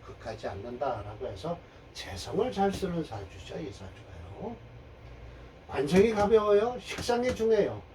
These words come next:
유인수예요. 근데 재성을 또 만났어요. 아, 그러면 천은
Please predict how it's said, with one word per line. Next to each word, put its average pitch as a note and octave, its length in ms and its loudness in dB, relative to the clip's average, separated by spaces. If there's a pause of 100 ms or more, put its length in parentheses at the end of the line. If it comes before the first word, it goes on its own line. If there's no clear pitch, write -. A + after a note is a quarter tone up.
(120)
유인수예요. A3 1000 2 (500)
근데 C4 200 -2
재성을 A#3 360 4
또 A#3 120 6
만났어요. E3 580 2 (320)
아, F3 200 -6
그러면 D3+ 280 -4 (380)
천은 A3 360 2